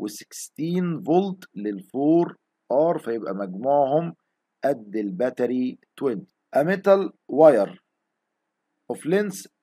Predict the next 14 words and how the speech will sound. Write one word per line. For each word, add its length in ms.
thirty 460
meter، 480
ادي 260
اللينس 640
ب 60
thirty 560
meter، 400
and 140
a 60
cross 280
section 340
area، 340
والاريا 520
بتاعتي 560